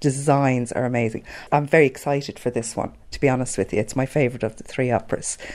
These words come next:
Not supposed to say that, but <laughs> so Maria here is literally just sewing on some, um, elastic so that we can fit it onto the head, because the boys will have a bandana,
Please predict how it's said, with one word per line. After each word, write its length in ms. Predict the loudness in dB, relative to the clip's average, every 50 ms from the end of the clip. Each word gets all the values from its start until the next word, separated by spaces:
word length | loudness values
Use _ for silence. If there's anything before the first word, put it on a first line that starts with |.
| -16 -12 -8 -6
Not 120 | -6 -4
supposed 220 | -4 -4 -4 -4 -4
to 60 | -4
say 220 | 0 2 2 2
that, 240 | 2 0 -2 -2 0
but 200 | 0 -2 -2 -2 -4 -4 -4 2 6 6 8 8 6 4 4 4 4 4 4 2 0 0 0 0 0 -4 -4 -4 -4 -4 -4 -4 -4 -6 -6 -8 -8 -8 -6 -4 -4 -2 -2 -2 -2 -2 -4 -4 -2 -2 -4 -4
<laughs> 20 | -4
so 300 | 0 4 6 6 6 6
Maria 420 | 4 2 0 2 2 2 2 2
here 260 | 2 2 0 0 0
is 300 | 0 0 -2 -4 -4 -2
literally 460 | 2 2 2 2 0 -2 -2 0 0 2
just 220 | 0 -2 -2 0
sewing 320 | 0 0 2 2 0 0
on 180 | 0 -2 -2 -2
some, 340 | -4 -4 -4 -2 -2 -2 -4 -4 -4
um, 400 | -2 -2 0 -2 -2 -2 -6 -6 -2
elastic 680 | 0 2 2 2 2 0 -2 -4 -6 -4 -4 -4 -4 -2
so 140 | -2 0 0
that 160 | 0 0 -2
we 80 | -2 -2
can 160 | -4 -4 -2
fit 240 | 0 0 0 0 0
it 100 | 0 0
onto 240 | 0 0 0 -4
the 80 | -8 -6
head, 320 | -4 0 2 2 2 2
because 260 | 0 -4 -4 -4 -6 -6
the 100 | -4 -2
boys 300 | 2 4 4 4 4 2
will 120 | 0 0
have 200 | 2 0 0 0
a 60 | -2
bandana, 720 | -2 0 -2 -2 0 0 0 2 2 2 2 2 0 0